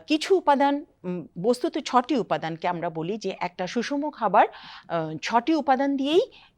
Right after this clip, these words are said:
গঠিত হতে পারে। এখন মাও যখন গর্ভবতী হবেন, তখন তার এই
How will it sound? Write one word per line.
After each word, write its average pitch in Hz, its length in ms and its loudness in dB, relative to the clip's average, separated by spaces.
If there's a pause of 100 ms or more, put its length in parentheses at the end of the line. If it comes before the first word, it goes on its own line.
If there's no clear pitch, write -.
গঠিত 190 320 4
হতে 151 240 -6
পারে। - 240 -6 (320)
এখন 190 380 -2
মাও 214 400 2
যখন 277 440 0 (200)
গর্ভবতী 247 560 0
হবেন, 175 340 -4 (320)
তখন 262 320 -2
তার 254 440 -2 (140)
এই 226 200 -4